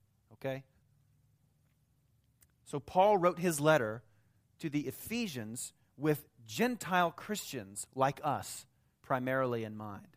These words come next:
Look across the page at chapter two, verse eleven. Similar language here. Paul says,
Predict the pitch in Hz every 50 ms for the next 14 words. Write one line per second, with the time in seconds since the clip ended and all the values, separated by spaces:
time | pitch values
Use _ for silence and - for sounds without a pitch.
0 | _ _ _ _ _ _ _ _ _ _ _ _ _ _ _ _ _ _ _ _
1 | - - 165 165 - 233 - - - 170 160 160 - - 156 - - - 139 120
2 | 104 95 92 - - - _ _ - - - _ - - 123 - - - - 156
3 | 147 - - - 131 - - - - - 175 139 104 90 98 - _ _ _ _
4 | _ _ _ _ _ _ _ - 117 131 139 131 - - 131 123 123 127 127 101
5 | 101 85 80 - _ _ _ _ _ _ _ _ _ _ _ - - - - 196
6 | 208 196 185 175 165 160 156 170 175 143 131 127 - - 135 117 101 101 - -
7 | - 156 160 156 - - 165 151 143 139 127 -